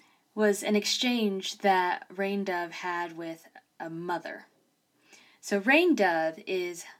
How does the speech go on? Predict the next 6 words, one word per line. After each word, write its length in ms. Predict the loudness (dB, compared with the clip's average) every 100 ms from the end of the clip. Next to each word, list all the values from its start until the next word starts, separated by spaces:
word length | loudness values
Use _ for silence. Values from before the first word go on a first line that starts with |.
| _
known 480 | 0 4 4 2 -2
for 240 | -2 -2
being 640 | 0 -2 -4 -6 -10 -14 -16 -12
a 80 |
non-binary 1120 | -10 -6 -4 -4 -4 -2 -2 -2 -4 -10 -12
model. 480 | -14 -14 -8 -8 -8